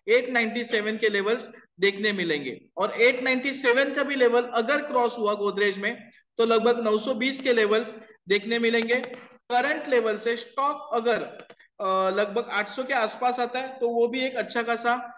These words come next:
buying का level हो सकता है। Stock को सेवन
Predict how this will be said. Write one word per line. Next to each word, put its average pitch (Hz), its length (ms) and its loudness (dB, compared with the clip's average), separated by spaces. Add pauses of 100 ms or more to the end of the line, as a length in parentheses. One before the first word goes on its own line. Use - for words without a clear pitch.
(180)
buying 226 260 0
का 247 100 -2
level 233 300 2
हो 226 160 2
सकता 233 300 -6
है। 277 280 -8 (180)
Stock 269 480 2
को 214 440 0 (100)
सेवन 247 380 0